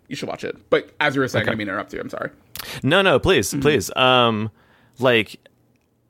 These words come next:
Speaker 2: I'll probably still end up buying it to play with friends.
Speaker 1: Mm-hmm.
Speaker 2: Um, 'cause I feel like that's a good way to make me maybe get into it.
Speaker 1: Mm-hmm.
Speaker 2: But I just love all the d-, design aesthetic in that game.
Speaker 1: Yeah.
Speaker 2: It's so good.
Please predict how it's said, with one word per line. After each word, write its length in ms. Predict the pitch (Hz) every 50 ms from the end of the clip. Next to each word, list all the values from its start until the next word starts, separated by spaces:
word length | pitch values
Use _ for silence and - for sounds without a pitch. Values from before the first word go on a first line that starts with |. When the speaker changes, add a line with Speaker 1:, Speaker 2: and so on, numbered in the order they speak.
| _ _ -
Speaker 2:
I'll 240 | - - 147 147 151
probably 300 | - - 175 170 180 180
still 280 | 170 - 180 170 160 -
end 100 | 127 131
up 160 | 139 - -
buying 220 | - 113 110 113
it 160 | 123 127 - -
to 120 | - 123
play 200 | - - 113 110
with 140 | 104 101 95
friends. 540 | - - 104 - 120 147 185 190 175 - -
Speaker 1:
Mm-hmm. 240 | 143 135 127 117 - - _ _ _ _ _ -
Speaker 2:
Um, 300 | 120 117 113 110 104 98
'cause 100 | 92 -
I 60 | 127 110
feel 100 | - 127
like 80 | 117
that's 120 | 120 110 -
a 40 |
good 120 | 104 110 107
way 80 | 110
to 80 | 110 107
make 180 | 104 104 - 107
me 240 | 101 98 92 - - _ _ _ _ -
maybe 420 | 113 104 101 101 101 95 92 - _ _ _ -
get 140 | - 113 98
into 300 | 98 104 107 - 143 151
it. 140 | 165 175 139
Speaker 1:
Mm-hmm. 120 | 117 107 107 - - - _ _ _ _ -
Speaker 2:
But 300 | 127 131 127 110 101 - -
I 80 | - 113
just 260 | 131 143 - - 113
love 340 | 117 127 135 131 110 98 - _ _ _ -
all 180 | - 120 147
the 220 | 151 165 165 143 104
d-, 260 | - - - 107 107
design 400 | 101 - 107 92 101 95 110 117
aesthetic 380 | 104 - - 107 90 90 85 -
in 120 | - 98 95
that 160 | 95 95 92
game. 260 | 95 92 92 95 90
Speaker 1:
Yeah. 120 | 90 92 95 - _ _ _ _ _ _ -
Speaker 2:
It's 160 | 117 110 -
so 120 | - 120
good. 220 | 107 127 135 120